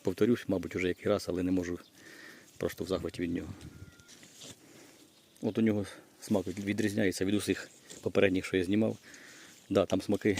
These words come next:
достойні були, але тут, ну, свій специфічний смак, який запоминається.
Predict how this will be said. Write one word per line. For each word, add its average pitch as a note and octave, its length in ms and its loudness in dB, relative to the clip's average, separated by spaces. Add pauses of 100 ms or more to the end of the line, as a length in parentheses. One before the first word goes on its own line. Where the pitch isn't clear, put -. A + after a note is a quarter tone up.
(160)
достойні F#2+ 440 4
були, F2 200 0
але G2+ 140 4
тут, - 400 -6 (120)
ну, G2 240 -4
свій F#2+ 260 -2
специфічний G2 540 -4
смак, G#2+ 260 0
який F2+ 320 -4 (540)
запоминається. G2 600 -4